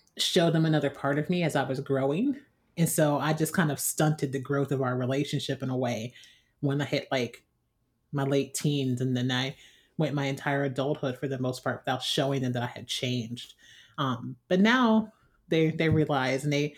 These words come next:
and a lot of them have been like, "Hey, we gotta do a better job of checking in on you and making sure that you're okay now that we know that you're not okay." But it took a very long time to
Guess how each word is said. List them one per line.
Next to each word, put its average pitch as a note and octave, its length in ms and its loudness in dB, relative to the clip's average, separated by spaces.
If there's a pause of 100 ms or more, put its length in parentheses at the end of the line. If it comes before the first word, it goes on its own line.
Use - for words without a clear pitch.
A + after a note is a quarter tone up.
(160)
and D#3+ 160 0
a E3 180 -2
lot E3 140 4
of D#3 80 0
them D3+ 140 0
have D3 140 -2
been C#3+ 140 -4
like, C3+ 200 -6
"Hey, C3 400 -2 (160)
we D#3 120 2
gotta C3+ 380 0 (220)
do D#3+ 140 4
a C#3 60 2
better C3+ 240 0
job C3 240 0
of C3 80 -2
checking C3 360 -2
in D3 140 2
on G3+ 180 2
you A#3+ 320 0 (360)
and D3+ 100 2
making D#3 240 2
sure D3+ 140 0
that D3 200 -2
you're C#3+ 140 0
okay C#3 540 -2 (220)
now D3+ 180 2
that C#3 120 -2
we C#3 140 0
know C3 520 -2 (280)
that C#3+ 180 -2
you're C3+ 100 2
not B2 180 -2
okay." A2+ 500 -8
But - 180 0
it E3 140 2
took - 360 0 (420)
a C#3+ 80 0
very D3+ 480 2
long C3 260 -2
time B2 600 -6 (480)
to C#3+ 400 0